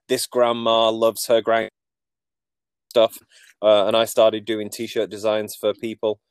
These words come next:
Um, and then I got into, uh, believe it or not,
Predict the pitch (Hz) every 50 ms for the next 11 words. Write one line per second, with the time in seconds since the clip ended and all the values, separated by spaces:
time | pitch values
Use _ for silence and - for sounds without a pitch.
0 | _ _ _ _ _ - _ _ _ 110 110 110 110 110 110 107 110 110 110 110
1 | 107 110 110 - _ _ _ _ _ _ _ _ _ _ - 127 127 123 117 127
2 | 127 127 127 127 127 127 131 - 120 123 127 127 127 123 120 113 127 127 123 123
3 | - - - _ 135 135 131 131 131 127 127 123 123 - - - - - 131 127
4 | 127 127 127 127 123 123 127 - - 120 120 117 120 117 113 113 107 _ - 123
5 | 139 156 160 156 143 131 120 120 117 117 -